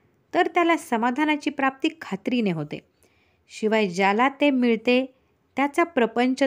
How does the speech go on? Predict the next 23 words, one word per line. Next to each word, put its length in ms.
तर 120
सुखमय 500
बनतोच, 640
पण 200
असा 340
समाधानी 640
माणूस 520
स्वतः 460
जो 140
आनंद 400
भोगतो 480
तो 80
भोगण्याची 580
पात्रता 840
संगतीस 680
राहिलेल्या 360
माणसांना 560
देखील 460
तो 100
देतो. 340
असा 240
स्वतःचा 580
साक्षात 460